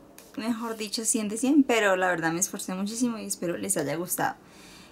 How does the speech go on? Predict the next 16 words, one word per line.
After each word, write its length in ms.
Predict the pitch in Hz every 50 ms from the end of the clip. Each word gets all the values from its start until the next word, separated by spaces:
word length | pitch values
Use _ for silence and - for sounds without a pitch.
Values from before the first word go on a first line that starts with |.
| - -
Acuérdense 580 | - - 214 214 - 220 196 196 214 202 - 240
que 100 | - 262
me 120 | 254 247
pueden 240 | 240 - 202 190 202
etiquetar, 600 | 220 202 240 220 214 202 202 - 277 330 339 - -
arroba 380 | - 220 214 208 202 196 196 196
Karen 260 | - 226 208 214 214
Espejo 400 | 220 214 - - 202 202 - 190
Makeup 360 | 185 196 196 196 - 202 - - - -
en 180 | 240 254 254
Facebook 360 | 254 269 254 240 226 240 254 247
y 100 | 254 254
en 120 | 254 254
Instagram. 420 | 262 254 - 262 240 240 254 269 - - - - - - - - - - - - - - -
Y 180 | 233 233 226
bueno, 240 | 214 202 180 160 170